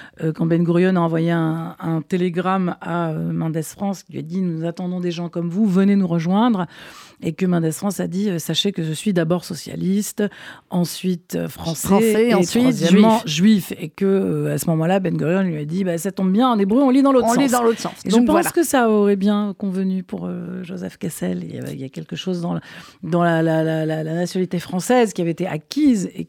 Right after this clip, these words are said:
Speaker 1: qui vraiment était, voilà, c'était un, la salubrité pour lui.
Speaker 2: Clairement. Euh, Jonathan Ayoun, on continue de, de feuilleter ce Joseph Kessel, l'indomptable. Pourquoi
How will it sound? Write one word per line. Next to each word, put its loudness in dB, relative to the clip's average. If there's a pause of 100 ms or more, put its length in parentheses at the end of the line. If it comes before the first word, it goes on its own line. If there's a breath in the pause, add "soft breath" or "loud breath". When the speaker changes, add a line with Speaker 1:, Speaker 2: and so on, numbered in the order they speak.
Speaker 1:
qui -14
vraiment -2
était, -6
voilà, -4 (100)
c'était -12
un, -8 (100)
la -10
salubrité -10
pour -20 (500)
lui. -18 (140)
Speaker 2:
Clairement. -4 (340 loud breath)
Euh, 2
Jonathan 0
Ayoun, 0
on -4
continue -2
de, 0
de -4
feuilleter -2
ce 0
Joseph 0
Kessel, -4
l'indomptable. 2
Pourquoi 0